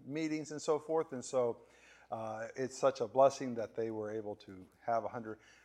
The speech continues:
percent of their support. They're, Lord willing, flying out, uh, in May is when they're planning on doing this. And, uh,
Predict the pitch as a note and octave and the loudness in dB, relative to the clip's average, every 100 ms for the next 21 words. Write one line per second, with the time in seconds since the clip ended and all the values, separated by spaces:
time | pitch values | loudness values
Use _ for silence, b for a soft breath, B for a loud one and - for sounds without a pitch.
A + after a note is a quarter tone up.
0 | B A#2 - B2 A2+ A#2 - B2+ C#3+ C#3+ | B -10 -4 -2 -2 -4 -6 -6 0 2
1 | D3 A#2+ A2+ G#2+ - - A#2 A#2 A2+ C3 | 2 0 0 -2 -10 -6 0 2 4 4
2 | C3 B2 - B2+ B2+ B2 A#2+ B2 B2 - | 4 -2 0 2 2 0 0 0 0 -6
3 | A#2+ G#2 G2 - G#2+ A2 C3 D3 F3 A3+ | -12 -12 -14 -14 -12 -4 0 2 2 0
4 | - A2+ G#2+ A2+ A2+ G#2 G2 - C#3 C#3 | -8 -12 -8 -4 -4 -4 -6 -4 -2 -2
5 | B2+ B2+ C3+ C3+ D3+ F3 - - _ _ | -2 -2 -2 0 0 -2 -8 -18 _ _
6 | _ _ _ _ B B B C3 B2+ B2+ | _ _ _ _ B B B 2 4 4
7 | A#2+ A2+ A2 G2+ | 2 2 0 0